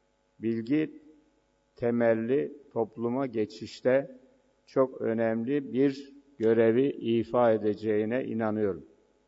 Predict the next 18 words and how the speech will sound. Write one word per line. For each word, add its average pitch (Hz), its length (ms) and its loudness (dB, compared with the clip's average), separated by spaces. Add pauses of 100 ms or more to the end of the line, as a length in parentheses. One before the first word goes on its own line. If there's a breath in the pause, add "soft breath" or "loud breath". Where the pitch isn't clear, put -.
(840)
Bu 151 120 2
program 139 600 6 (1000)
sadece 123 680 2
Türkçe 113 500 -2
değil, 135 340 -4 (200)
birçok 127 640 -4
dilde 98 440 -6 (720)
hazırlandı. 110 920 -2 (1120)
Birçok 131 460 -2
ülkede 117 640 -2
de 147 300 -2 (220)
kullanmaya 113 640 2
başlandı. 92 560 -6 (1300)
Bu 131 180 2
öylesine 139 840 2 (200)
bir 113 240 -4
program 117 720 0
ki, 147 240 -4